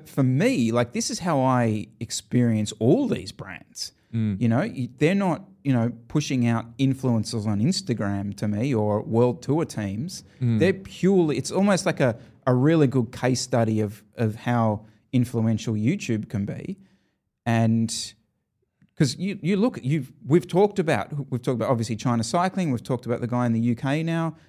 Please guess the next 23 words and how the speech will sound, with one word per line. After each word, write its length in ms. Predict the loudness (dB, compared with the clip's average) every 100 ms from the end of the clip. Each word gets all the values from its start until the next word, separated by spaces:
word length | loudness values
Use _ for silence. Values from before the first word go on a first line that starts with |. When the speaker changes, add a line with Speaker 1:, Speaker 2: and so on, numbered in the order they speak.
| _ -4
Speaker 1:
um, 340 | 0 2 2
whose 260 | 0 -2 -2
name 400 | 0 2 0 0
Speaker 2:
Trace 220 | 0 0
Fellow. 200 | 2 -2
Speaker 1:
Trace 260 | 0 -2 0
Fellow, 340 | 0 0 0 0
Speaker 2:
Yep. 160 | 0
Speaker 1:
who's, 280 | 0 -4 -10 -4
who's 260 | -2 -2
doing 300 | -8 -2 0
some 160 | 0 -2
great 200 | 0 -2
stuff, 220 | -2 -2
and 100 | 0 0
even, 220 | 2 2
like, 160 | 0 -2 -12 _ _ _ _ _
Francis's 560 | 0 2 2 -2 -2 -4
stuff 380 | 0 -2 -2 -4
with 220 | -6 -2
the, 160 | -4
the 160 | -2 -4
Chinese 680 | -2 -2 0 0 -2 -6